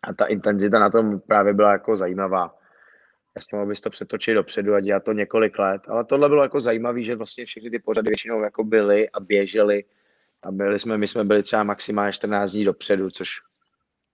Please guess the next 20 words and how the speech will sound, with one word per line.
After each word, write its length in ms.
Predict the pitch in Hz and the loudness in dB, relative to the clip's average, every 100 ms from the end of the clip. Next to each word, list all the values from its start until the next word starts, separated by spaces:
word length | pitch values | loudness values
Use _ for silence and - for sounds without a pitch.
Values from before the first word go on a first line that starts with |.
| _ | _
celý 280 | - 98 95 | -10 -2 -2
ten 140 | 95 101 | 0 -2
štáb, 460 | - - 95 95 - | -2 2 2 2 -4
jako 300 | 95 101 98 | -6 -2 -4
ten 220 | - 92 | -6 -10
byl 180 | 92 92 | -8 -8
z 60 | - | -4
toho 140 | 101 | -4
úplně 240 | 98 101 | 0 0
šílený. 600 | - - 98 98 104 101 - _ _ _ _ _ - | 0 -4 -4 -2 -2 -4 -8 _ _ _ _ _ -4
Barča, 520 | 95 95 - 110 101 | -2 -2 0 0 0
moje 200 | 101 98 | -2 -2
holka, 380 | 101 - 101 95 | -4 0 0 0
co 160 | - | -4
to 120 | 104 | 2
režírovala, 680 | 101 92 101 101 101 98 98 - _ _ _ _ _ - | 2 2 2 6 8 6 2 -8 _ _ _ _ _ -8
a 460 | 95 95 95 95 92 | -6 -4 -6 -10 -8
zrovna, 340 | 92 98 101 - | -4 0 0 0
zrovna 260 | 95 98 | -2 0
jako 160 | 95 | -2